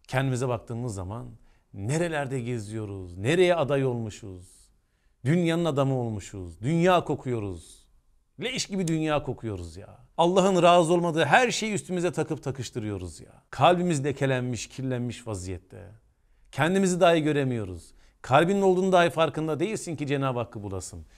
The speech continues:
Kendime söylüyorum bunları. Nerede kaldı şu mertebeler? İmkansızlık içerisinde gibi geliyor, değil mi?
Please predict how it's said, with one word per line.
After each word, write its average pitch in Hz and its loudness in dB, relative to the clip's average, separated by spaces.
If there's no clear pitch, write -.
Kendime 180 0
söylüyorum 117 -2
bunları. 87 -8
Nerede 160 4
kaldı 135 2
şu 151 -6
mertebeler? 110 -6
İmkansızlık 135 -2
içerisinde 143 -2
gibi 131 -2
geliyor, 92 -2
değil 180 -2
mi? 143 -6